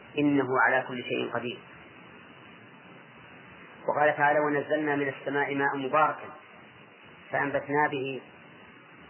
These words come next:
جنات وحب الحصيد والنخل باسقات لها طلع نضيد رزقا للعباد وأحيينا به بلدة ميتا كذلك، كذلك الخروج".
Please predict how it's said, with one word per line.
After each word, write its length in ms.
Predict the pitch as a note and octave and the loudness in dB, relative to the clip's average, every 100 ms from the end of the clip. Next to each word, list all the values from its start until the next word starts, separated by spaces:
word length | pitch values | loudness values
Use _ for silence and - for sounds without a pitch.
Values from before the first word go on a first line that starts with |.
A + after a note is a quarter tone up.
| - - | -10 -4
جنات 600 | C3+ D3+ D#3+ D#3 D#3+ F#3 - - - - - - | 0 4 4 2 -2 -4 -12 -20 -20 -20 -20 -6
وحب 300 | C#3 C#3 D3 | -2 -2 0
الحصيد 500 | D3 A#2 C#3 D#3+ F3 - - - - - - - | 0 0 -2 2 2 -2 -14 -20 -20 -20 -20 -6
والنخل 420 | C3+ D3 C#3 D3 | 0 2 2 2
باسقات 420 | D3+ D3 D3 C#3+ C3+ | 0 0 0 -2 0
لها 280 | C3+ C#3 | 2 2
طلع 320 | C3+ C#3+ C3+ C#3 | 2 0 0 0
نضيد 320 | D#3+ D#3 D3 | 0 -2 -4
رزقا 240 | C#3+ C#3+ | -4 -2
للعباد 520 | C#3 B2+ C3+ C#3 D3 - - - - - - - - - - - - - | -2 -2 2 4 4 0 -14 -20 -20 -20 -20 -20 -20 -20 -20 -20 -8 2
وأحيينا 460 | C3+ - C#3 C#3+ | 2 4 2 2
به 200 | C#3+ C3 B2+ | 2 0 2
بلدة 300 | C#3 C3 C3+ | 2 2 0
ميتا 480 | C#3+ E3+ E3+ F3 - - - - - - - - | 2 2 2 -2 -4 -14 -20 -20 -20 -20 -6 0
كذلك، 460 | C#3+ D3+ E3 F#3 - - - - - - - - - | 4 4 2 -2 -8 -20 -20 -20 -20 -20 -20 -6 0
كذلك 300 | D3+ D3 C3+ | 2 2 -2
الخروج". 300 | - A2+ | -8 -10